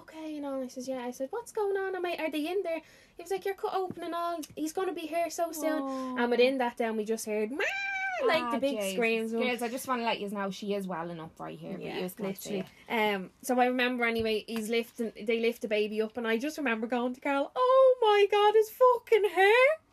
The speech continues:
Speaker 1: 'Cause he had
Speaker 2: He has so much hair.
Speaker 1: Girls, I've never,
Speaker 2: Jet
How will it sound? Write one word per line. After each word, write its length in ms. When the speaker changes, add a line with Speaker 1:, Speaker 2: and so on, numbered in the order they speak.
Speaker 1:
'Cause 180
he 80
had 220
Speaker 2:
He 160
has 220
so 240
much 200
hair. 280
Speaker 1:
Girls, 340
I've 120
never, 480
Speaker 2:
Jet 280